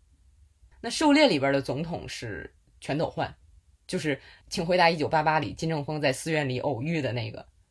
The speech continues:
那最近除了《狩猎》，还有一部韩国电影也涉及到全斗焕，就是《首尔大作战》。那部电影我看之前也是没抱什么希望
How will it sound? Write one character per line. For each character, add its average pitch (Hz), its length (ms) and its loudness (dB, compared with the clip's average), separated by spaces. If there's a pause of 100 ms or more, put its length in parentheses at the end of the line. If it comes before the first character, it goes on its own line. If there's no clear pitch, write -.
(880)
那 269 140 4
最 277 160 6
近 254 160 4
除 165 260 -2
了 220 100 2
《狩 175 200 0
猎》， 147 220 2
还 113 320 0
有 254 160 6
一 139 120 -2
部 127 260 -4
韩 117 180 -8
国 127 100 -2
电 131 180 -2
影 - 240 -14 (220)
也 170 260 -2
涉 233 240 6
及 131 160 -6
到 123 160 0
全 120 180 -8
斗 127 140 -4
焕， - 220 -8 (840)
就 156 140 -6
是 135 260 -6
《首 - 280 0
尔 165 180 4
大 139 160 0
作 135 140 -2
战》。 147 160 -4 (880)
那 262 120 4
部 202 80 0
电 175 260 0
影 95 420 -10 (720)
我 160 160 -2
看 170 180 -4
之 170 100 -4
前 139 380 -2
也 143 160 -2
是 135 140 -4
没 135 120 -2
抱 135 200 4
什 127 100 -8
么 123 80 -6
希 - 180 -8
望 127 240 -4